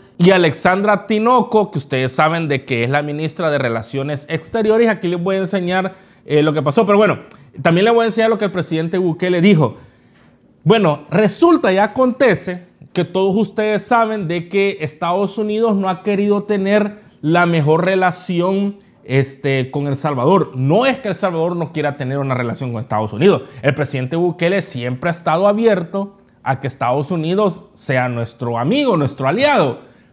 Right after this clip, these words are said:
Pero Estados Unidos no ha querido. Ustedes recordarán a Ricardo Zúñiga, han pasado la, este,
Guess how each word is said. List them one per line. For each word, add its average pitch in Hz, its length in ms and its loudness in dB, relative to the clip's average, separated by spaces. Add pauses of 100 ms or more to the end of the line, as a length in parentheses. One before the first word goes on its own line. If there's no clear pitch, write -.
(120)
Pero 277 220 4
Estados 220 500 0
Unidos 247 420 2
no 139 120 0
ha 143 140 -4
querido. 185 300 2
Ustedes 135 280 -2
recordarán 147 640 0
a 151 60 -2
Ricardo 113 460 -6
Zúñiga, 170 920 -2 (260)
han 147 260 0
pasado 139 600 -2
la, 107 280 -8
este, 117 440 -6